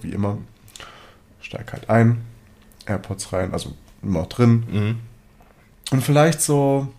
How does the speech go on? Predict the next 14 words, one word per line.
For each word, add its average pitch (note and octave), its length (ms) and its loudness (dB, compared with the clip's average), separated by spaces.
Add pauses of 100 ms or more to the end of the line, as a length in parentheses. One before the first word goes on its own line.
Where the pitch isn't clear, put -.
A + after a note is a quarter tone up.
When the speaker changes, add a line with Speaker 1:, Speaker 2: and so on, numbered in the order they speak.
(2000)
Speaker 1:
ja, F3+ 520 6
ich D3+ 140 -4
war C3+ 140 8
in C3 60 2
Leipzig D3 540 2
schon, D#3 340 2
Leipzig B2+ 420 0
dann B2+ 160 -4
schon B2+ 120 -2
in A#2+ 100 2
den B2 60 2
nächsten B2+ 200 -6
Zug - 160 -10
eingestiegen. B2 640 -2